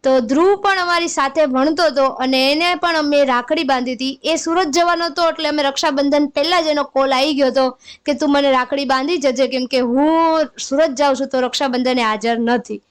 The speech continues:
બસ આ રીતે અમે રક્ષાબંધન સેલિબ્રેશન કર્યું. ત્યાર પછી અમે લોકો ઘરે પાછા આવ્યા હતા. ઘરે આવ્યા ત્યાં જ અમારા નણંદબા એટલે કે અંકુ આવી હતી અને અંકુએ પેલા અમારા દેર કેવલભાઈને રાખડી બાંધી હતી. તો એની સાથે પણ એને,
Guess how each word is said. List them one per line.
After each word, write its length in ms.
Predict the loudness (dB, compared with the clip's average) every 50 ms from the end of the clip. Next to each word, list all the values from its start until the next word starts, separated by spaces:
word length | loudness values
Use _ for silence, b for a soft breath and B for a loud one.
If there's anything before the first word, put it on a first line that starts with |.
| _ _ _ _ _ _ _ _ -6
બસ 240 | -2 -2 -2 -2 -4
આ 160 | -4 -4 -4
રીતે 260 | -4 -6 -8 -6 -4 -4
અમે 200 | -2 -2 -2 -2
રક્ષાબંધન 640 | -2 -4 -6 -4 -4 -4 -2 -2 -2 -2 -2 -2
સેલિબ્રેશન 580 | -4 -4 -6 -6 -2 -2 -2 -2 -2 -2 -4 -4
કર્યું. 340 | -2 -4 -2 -2 -2 -4 -4
ત્યાર 280 | -6 -4 -4 -4 -4 -4
પછી 240 | -4 -6 -4 -4 -4
અમે 220 | -2 -2 0 0
લોકો 440 | 0 0 -2 -4 -4 -4 -4 -2 -2
ઘરે 360 | -4 -4 -4 -2 0 0 0
પાછા 320 | -2 -2 -4 -6 -4 -4 -4
આવ્યા 320 | -2 -2 -2 -4 -4 -6
હતા. 320 | -4 -4 -4 -6 -6 -8 _ _ -4
ઘરે 200 | 0 0 2 2
આવ્યા 340 | 2 2 2 0 0 -2 -4
ત્યાં 260 | -2 -2 -2 -2 0
જ 60 | 0
અમારા 340 | -2 0 0 0 0 0 0
નણંદબા 560 | 0 0 0 0 2 2 0 0 0 0 -2
એટલે 200 | -2 -4 -4 -6
કે 140 | -2 -2 0
અંકુ 360 | 0 0 0 0 -2 0 0
આવી 280 | 0 2 2 0 -2 -2
હતી 220 | -4 -4 -2 -2
અને 280 | -2 -2 -2 0 0 0
અંકુએ 540 | 0 0 -2 -2 -2 -2 0 2 4 2 2
પેલા 560 | 0 -2 -6 -2 0 0 2 2 2 2 0
અમારા 460 | -2 -2 -4 -2 -2 0 0 0 0
દેર 340 | 0 2 2 4 4 2 2 -2 -8 _ -4
કેવલભાઈને 580 | -2 0 2 2 2 2 2 0 0 2 0 0
રાખડી 320 | 0 -2 -4 -4 -6 -6
બાંધી 380 | -2 -2 -2 -2 -2 -2 -4 -6
હતી. 280 | -4 -4 -4 -4 -4 B B B B B B B 0
તો 260 | 2 2 2 2 0
એની 280 | 0 -2 -2 -2 -2
સાથે 320 | -2 -2 -2 0 0 0 -2
પણ 240 | 0 0 -2 0 0
એને, 300 | 0 0 0 0 -2